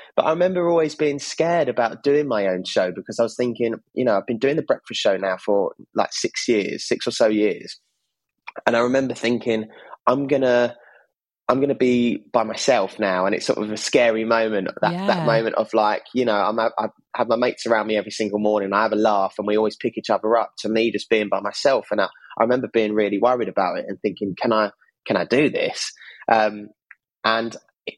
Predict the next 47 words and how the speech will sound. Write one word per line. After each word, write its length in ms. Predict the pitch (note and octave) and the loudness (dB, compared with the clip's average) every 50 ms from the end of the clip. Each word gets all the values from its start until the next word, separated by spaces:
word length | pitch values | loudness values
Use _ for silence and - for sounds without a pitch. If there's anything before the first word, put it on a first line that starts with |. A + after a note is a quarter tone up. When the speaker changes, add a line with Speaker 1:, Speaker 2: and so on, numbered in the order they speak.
| _ _ - | _ _ -4
Speaker 1:
I, 120 | A#2 A2+ - - | -4 -4 -4 -4
you 120 | A#2+ B2+ | -2 0
know, 140 | A#2 G#2 - | 0 0 0
I 60 | - - | 0 2
don't 220 | - C3 C3 A#2+ | 2 0 0 0
tell 220 | - - A2+ G#2+ G#2 | -2 0 0 2 4
Roman 300 | G#2+ G#2 G#2 G2+ G2+ G2 | 2 2 2 2 -2 -4
or 100 | G2 G2 | -4 -4
Sean, 420 | - - A2 G#2 G2+ F2+ F2 F2+ | -2 0 2 2 2 2 0 -2
who 140 | G2 G2 F#2+ | -4 -2 0
I 40 | F#2+ | 0
used 180 | F#2+ F2+ - - | -2 -2 -2 0
to 60 | A2 | 2
work 220 | G#2+ G#2+ A2 - | 4 4 2 0
with, 200 | F#2 F#2+ F2+ - - | -2 -8 -10 -10 -14
but 120 | - - - | -16 -14 -14
I, 80 | - - _ _ - - | -14 -16 _ _ -12 -12
I 60 | - - | -10 -8
think 240 | - E3+ E3+ - | -6 -6 -4 -4
I 60 | - - | -6 -6
prefer 560 | - - - - - A2+ D3+ F3+ E3+ D3 - | -6 -10 -10 -6 -4 -2 0 0 0 -2 -4
it. 100 | - - - - - C#4 E4+ B4 B4 G#4+ D#4 - | -8 -10 -12 -14 -6 -4 -4 -4 -2 -4 -2 -2
I 100 | - D#4+ | -2 0
think 220 | - G#3 G#3 - | 0 0 0 0
I 40 | F#3 | -2
Speaker 2:
<laughs> 40 | A#3 | -2
Speaker 1:
prefer 520 | - A2+ G2+ - D#3+ G3+ A#3 A3+ F#3+ C3+ F#2+ | 0 0 2 2 2 4 4 2 0 -2 -4
it. 80 | - - - _ _ _ _ _ _ - | -8 -12 -18 _ _ _ _ _ _ -2
I 80 | - - | -2 0
do. 380 | - F#3+ A3 A3+ G#3+ E3 C#3+ - - - - - - - - - - - | 2 2 4 4 4 2 0 -2 -8 -14 -16 -16 -16 -16 -16 -12 -4 0
It's 140 | - C#4+ C#4+ | 0 2 4
Speaker 2:
Yeah. 40 | A#3 | 4
Speaker 1:
mad. 300 | A3 B3 B3 A3+ F3+ D3 | 4 6 6 4 4 2
And 80 | D#3 E3+ | 0 0
I 60 | E3+ | 0
never 220 | F#3+ G#3 G#3 G3+ G#3 | 0 0 0 0 0
thought 240 | - A3+ F#3+ - | 2 2 2 4
I 60 | F3 F3 | 2 0
would, 400 | E3+ G3 A#3 A#3 F#3+ - - - | 2 2 2 2 2 0 0 0
but 140 | - D3+ - | 0 2 2
it, 200 | - G2 - - _ _ _ _ - - | 2 -2 -2 -8 _ _ _ _ 0 0
it 160 | F3 - - | 2 2 2
reminded 500 | E3 F3+ F3+ F#3 G3+ G#3+ G#3 F#3+ F#3 E3 | 0 2 2 2 2 0 0 -2 -4 -2
me 200 | E3+ D#3+ D#3 D3+ | 0 0 2 2
of, 180 | D3 D3 C#3+ - - _ _ _ _ _ _ - | 0 0 -2 -6 -20 _ _ _ _ _ _ -2
like, 240 | D3 C#3 C3 - | -2 -2 -2 -4
how 540 | - - - D3 D3+ D3 C#3+ D3 C#3+ C3 - | -10 -8 -4 -2 0 0 2 0 0 -4 -8